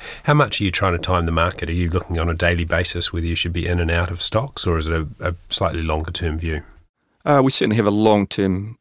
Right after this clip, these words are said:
Speaker 2: holding view or perspective on, on investments, and some of these companies take a while to play out in terms of the investment thesis. And it, in some cases, it might be enduring, such as A two, that, you know, this could be a multi-decade growth profile for these guys.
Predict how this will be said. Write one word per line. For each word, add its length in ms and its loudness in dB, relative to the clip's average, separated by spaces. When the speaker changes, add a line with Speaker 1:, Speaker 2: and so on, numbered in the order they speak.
Speaker 2:
holding 640 0
view 300 -2
or 80 -8
perspective 520 -6
on, 300 -2
on 120 -6
investments, 480 -4
and 260 -2
some 140 0
of 80 2
these 180 2
companies 460 -8
take 240 -6
a 40 -6
while 200 0
to 120 -12
play 300 -6
out 160 -8
in 80 -8
terms 300 -8
of 100 -10
the 160 -10
investment 520 -4
thesis. 560 -10
And 160 -2
it, 120 -6
in 160 -2
some 260 2
cases, 380 -2
it 60 -4
might 240 -2
be 100 -4
enduring, 520 0
such 260 -10
as 100 -8
A 160 -4
two, 280 -4
that, 220 -16
you 80 -6
know, 60 0
this 100 -2
could 120 -12
be 80 -2
a 20 0
multi-decade 760 -2
growth 320 0
profile 420 -10
for 120 -14
these 220 -10
guys. 420 -16